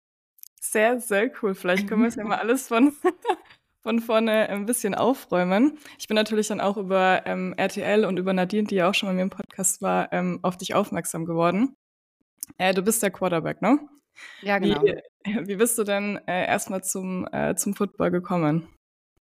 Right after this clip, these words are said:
Speaker 2: Ja, also das fing an, dass ich von American Football so gar keine Ahnung hatte und bin dann die Physiotherapeutin hier von unserem Heimteam geworden, von den Saarland Hurricanes. Und stand dann da an der Sideline und hatte wirklich keine Ahnung von dieser Sportart,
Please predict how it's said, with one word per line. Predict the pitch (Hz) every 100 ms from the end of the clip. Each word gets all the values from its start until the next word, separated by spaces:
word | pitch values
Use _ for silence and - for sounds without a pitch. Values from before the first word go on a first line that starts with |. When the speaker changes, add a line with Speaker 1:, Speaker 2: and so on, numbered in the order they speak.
| _ _ _ - -
Speaker 2:
Ja, | 170 160
also | 170 175
das | 175
fing | - 202 190
an, | 170 196 208
dass | 196 175 -
ich | 175 - -
von | - 175 165
American | 170 185 220 233
Football | 202 - 180 165
so | 156
gar | 170 202
keine | - 240 240
Ahnung | 120 170 156 151
hatte | 143 202 196
und | 160
bin | 170 190 180
dann | 180 196 214 - - _
die | 180
Physiotherapeutin | - 269 175 170 156 - 160 160 185 185
hier | 196
von | 185 175
unserem | 170 175 170
Heimteam | 170 170 147 147
geworden, | 147 143 147
von | 156 160
den | 156
Saarland | 156 147 147
Hurricanes. | 160 147 - 139 143 -
Und | 156 151 - _ _ _ -
stand | 202 226
dann | 226
da | 220
an | 208
der | 180
Sideline | 196 196 208 202
und | 175
hatte | 175 185
wirklich | 175 180 180 - _
keine | - 202 214 226
Ahnung | 156 180 190
von | - 180
dieser | 160 151
Sportart, | - 220 262 - 180 240